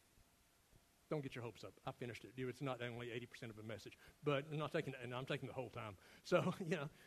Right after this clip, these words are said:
but it just, it just, nothing. I mean, and I was hearing things so well, and all of a sudden there was,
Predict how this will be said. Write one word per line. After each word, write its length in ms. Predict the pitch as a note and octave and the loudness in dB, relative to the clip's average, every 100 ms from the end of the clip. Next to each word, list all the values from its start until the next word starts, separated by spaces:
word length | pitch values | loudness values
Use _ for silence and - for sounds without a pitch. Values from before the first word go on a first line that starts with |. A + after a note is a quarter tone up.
| - - - - - F#3+ | -20 -20 -20 -20 -14 2
but 220 | F#3 E3 E3+ E3+ - - - - - - | 6 6 4 -6 -10 -20 -20 -20 -20 4
it 100 | A3 | 8
just, 220 | A#3 A3+ G#3+ | 8 6 2
it 120 | G3+ | 2
just, 160 | G#3 - - F#3+ | 0 -8 -6 4
nothing. 540 | D#3+ D#4 - F#3+ G2+ - - - - - - - - - - | 6 6 4 0 -2 -12 -20 -20 -20 -20 -20 -20 -20 -14 -4
I 80 | G#3+ | 6
mean, 240 | A3 G#3 | 10 10
and 100 | F#3+ | 8
I 40 | |
was 180 | F#3+ F#3 | 6 4
hearing 240 | C#4+ D4 - | 4 4 6
things 260 | B3+ B3 | 4 4
so 140 | C#4 C#4 | 4 4
well, 420 | B3+ C#4+ D4 A#3 | 6 6 6 6
and 100 | G#3+ | 4
all 80 | B3 | 4
of 80 | |
a 60 | A#3+ | 0
sudden 300 | - B3+ A#3+ | 2 2 4
there 100 | B3+ | 4
was, 240 | B3+ F#3+ | 6 4